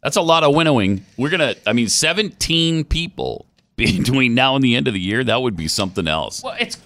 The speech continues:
Speaker 2: it's, it's
Speaker 1: That would be
Speaker 2: irrelevant.
Speaker 1: fun,
Speaker 2: Mm-hmm.
Speaker 1: actually, 'cause
Speaker 2: Yeah.
Speaker 1: that's, that's like a couple a week, right? For
Speaker 2: <laughs> Yeah.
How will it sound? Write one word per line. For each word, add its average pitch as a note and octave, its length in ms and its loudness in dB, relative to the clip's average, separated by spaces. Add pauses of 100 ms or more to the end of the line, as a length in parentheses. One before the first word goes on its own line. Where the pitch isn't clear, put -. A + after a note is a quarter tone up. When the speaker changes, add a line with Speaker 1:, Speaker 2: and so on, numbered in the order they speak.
Speaker 2:
it's, B3+ 280 -4
it's G#3 100 -6
Speaker 1:
That E3 100 -2
would D#3+ 100 -4
be C3+ 60 0
Speaker 2:
irrelevant. B2 420 0
Speaker 1:
fun, - 100 -18 (120)
Speaker 2:
Mm-hmm. D#3 80 -4
Speaker 1:
actually, D2 380 -6
'cause G3 120 -2
Speaker 2:
Yeah. F3 140 0
Speaker 1:
that's, - 340 -8
that's A#2+ 240 -2
like G2 160 -2
a D2 80 -2
couple F#2 340 -2
a D2 60 0
week, E2+ 380 -4
right? D2 280 -2 (160)
For D2+ 300 -2 (140)
Speaker 2:
<laughs> E3 100 -10
Yeah. C#3+ 300 -10